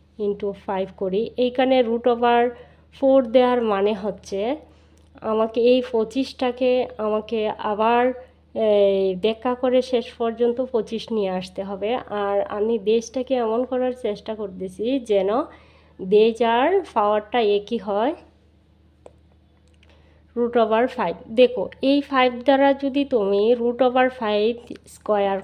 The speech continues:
করো, তাহলে দুইটা, দুইটার বদলে তুমি একটা স্কয়ার লিখতে পারো, আবার দুইটা, এই যে root over five, তাহলে root over five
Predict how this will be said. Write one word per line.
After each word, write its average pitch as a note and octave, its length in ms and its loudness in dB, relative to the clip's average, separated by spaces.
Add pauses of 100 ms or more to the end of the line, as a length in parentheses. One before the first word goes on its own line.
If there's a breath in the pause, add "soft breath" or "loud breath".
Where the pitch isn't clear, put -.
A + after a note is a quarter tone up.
করো, G3 240 -2 (180)
তাহলে A3 280 0 (120)
দুইটা, G#3+ 300 -2 (440 soft breath)
দুইটার A#3+ 340 4 (120)
বদলে C4 300 2 (100)
তুমি C4 140 4 (100)
একটা A#3+ 140 -2 (100)
স্কয়ার G#3+ 360 0
লিখতে G3+ 300 -4
পারো, B3 160 -2 (160)
আবার G#3+ 200 2 (120)
দুইটা, B3 280 0 (600 loud breath)
এই G#3 140 0
যে G#3+ 180 2
root G#3 220 -6
over G#3 160 0 (140)
five, G#3+ 320 2 (180)
তাহলে G#3+ 320 0 (120)
root A#3 240 -2
over A#3 160 0 (140)
five A3+ 180 0